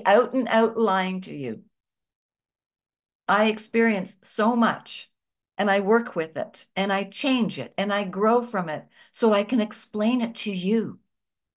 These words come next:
So I can give you hope that if you would like, you can change it too. Think about that a little, right?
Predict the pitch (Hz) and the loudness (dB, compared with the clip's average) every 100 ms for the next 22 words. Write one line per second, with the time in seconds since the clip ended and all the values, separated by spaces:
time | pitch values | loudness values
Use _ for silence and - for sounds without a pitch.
0 | _ _ _ _ _ _ _ _ _ _ | _ _ _ _ _ _ _ _ _ _
1 | _ _ _ - 208 190 196 190 196 196 | _ _ _ -4 -2 -2 -2 -2 -2 -2
2 | 190 190 330 - - _ _ _ _ _ | -6 2 2 2 -4 _ _ _ _ _
3 | _ _ _ _ _ _ _ - - - | _ _ _ _ _ _ _ -10 -6 -2
4 | 220 208 220 190 240 427 214 - 202 190 | -2 -2 -2 -2 -2 0 -2 -2 -8 -6
5 | 196 185 196 180 - - 269 254 - _ | -8 -4 -4 -4 -6 -8 -4 -4 -6 _
6 | _ _ _ _ _ _ _ _ _ _ | _ _ _ _ _ _ _ _ _ _
7 | _ _ _ _ _ _ _ _ _ _ | _ _ _ _ _ _ _ _ _ _
8 | _ _ _ _ _ _ _ _ _ 285 | _ _ _ _ _ _ _ _ _ -6
9 | 240 175 151 147 139 127 117 113 110 _ | -2 -2 0 -2 0 -4 -6 -8 -16 _
10 | _ _ _ 240 277 262 | _ _ _ -2 -2 -4